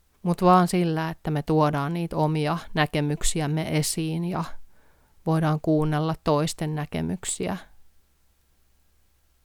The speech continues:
voi tuoda sitä tarvittua muutosta. Et me voidaan nähdä toisemme ja kuulla, vaikka se onkin välillä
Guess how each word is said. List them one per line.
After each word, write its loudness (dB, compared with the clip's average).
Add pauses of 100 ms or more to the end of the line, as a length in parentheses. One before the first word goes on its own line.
voi 2
tuoda 2
sitä -6
tarvittua -2
muutosta. -2 (2250)
Et -6
me 2
voidaan 2
nähdä 0 (440)
toisemme 0 (340)
ja -4
kuulla, 0 (2250)
vaikka -4
se -2
onkin -2
välillä -4